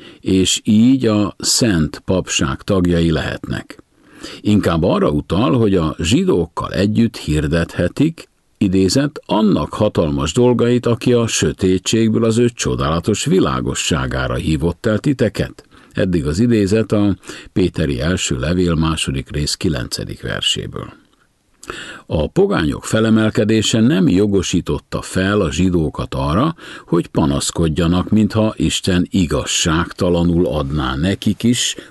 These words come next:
ugyanazt a jutalmat. Ugyanakkor a pogányok sem bánhattak tiszteletlenül zsidó testvéreikkel, ahogyan a nap későbbi részében felvett munkások sem nézhették le azokat,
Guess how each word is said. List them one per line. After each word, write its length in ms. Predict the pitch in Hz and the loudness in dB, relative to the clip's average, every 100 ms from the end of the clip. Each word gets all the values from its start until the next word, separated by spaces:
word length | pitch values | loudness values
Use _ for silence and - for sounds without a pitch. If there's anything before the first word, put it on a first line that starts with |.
| _ | _
ugyanazt 640 | 196 185 - 60 95 - | 0 0 0 -2 -4 -2
a 60 | 80 | -2
jutalmat. 720 | 90 80 - - - - - - _ _ - - - | -2 -2 -8 -10 -10 -12 -18 -20 _ _ -16 -14 -2
Ugyanakkor 540 | 143 156 123 123 117 | 0 2 2 0 0
a 40 | 95 | 0
pogányok 640 | - 190 165 85 82 98 | 2 2 2 2 2 0
sem 380 | - 95 80 82 | -2 0 2 2
bánhattak 920 | 113 117 117 82 78 - - 120 - | 2 2 2 2 -2 -4 -4 -2 -4
tiszteletlenül 1000 | - 123 - 76 73 90 92 90 87 85 | -2 -2 0 -2 -2 -2 0 2 2 2
zsidó 480 | 80 92 64 82 98 | 2 0 0 0 0
testvéreikkel, 1080 | 85 73 - 67 67 - - - 82 165 147 - - | -2 -6 -6 -6 -4 -4 -6 -4 -2 -2 -4 -8 -8
ahogyan 340 | - 127 131 120 | 0 2 4 4
a 60 | |
nap 280 | 113 170 - | 4 2 -2
későbbi 540 | - 185 - 80 62 | 0 0 0 -4 -2
részében 640 | 64 101 101 104 90 95 92 | 0 0 2 0 0 0 -2
felvett 680 | - 104 104 98 98 - | 0 0 2 0 -2 -2
munkások 720 | 113 117 98 92 78 - 85 - | 0 2 2 0 -2 -2 -4 -2
sem 360 | - 87 95 - - - | 0 2 2 -2 -10 -2
nézhették 1080 | 80 107 123 - - 73 - - - - - | 2 4 2 0 -2 -4 -6 -6 -4 -4 -4
le 240 | 80 92 - | -4 -2 -4
azokat, 540 | 69 80 - 151 | -4 -4 -2 -2